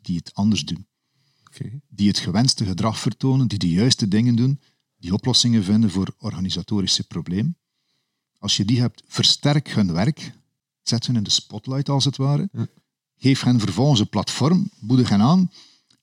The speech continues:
Speaker 1: vooral om verder te doen zoals ze bezig zijn. Probeer het hen zo makkelijk mogelijk te maken.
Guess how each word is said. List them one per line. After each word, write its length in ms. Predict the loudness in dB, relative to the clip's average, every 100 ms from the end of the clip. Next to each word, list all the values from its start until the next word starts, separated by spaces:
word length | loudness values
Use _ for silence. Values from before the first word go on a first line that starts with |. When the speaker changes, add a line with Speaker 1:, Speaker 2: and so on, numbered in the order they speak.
| _
Speaker 1:
vooral 340 | -8 0 2 4
om 120 | 4
verder 300 | 4 4 2
te 120 | 2
doen 200 | 4 4
zoals 260 | 4 2 2
ze 120 | 2
bezig 260 | 4 4 4
zijn. 320 | 2 -2 -8 _ _ _ _
Probeer 300 | -8 0 2
het 140 | 4
hen 140 | 2 2
zo 120 | 2
makkelijk 360 | 2 0 0 0
mogelijk 360 | 2 2 -2
te 80 | -4
maken. 240 | -4 -6